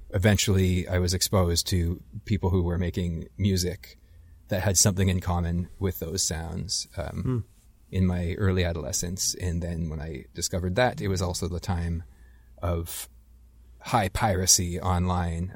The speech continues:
Speaker 1: uh, M P three wise. And so I just would read and read and read and listen and listen and listen and dream of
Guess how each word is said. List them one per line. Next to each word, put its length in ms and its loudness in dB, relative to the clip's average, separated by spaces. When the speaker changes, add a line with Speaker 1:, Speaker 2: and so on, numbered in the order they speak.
Speaker 1:
uh, 220 -6
M 120 0
P 120 0
three 240 4
wise. 480 4
And 200 4
so 300 6
I 140 2
just 340 0
would 160 0
read 300 2
and 120 2
read 200 0
and 120 2
read 240 -2
and 120 0
listen 220 -2
and 120 2
listen 220 0
and 100 2
listen 300 0
and 180 2
dream 320 4
of 380 -2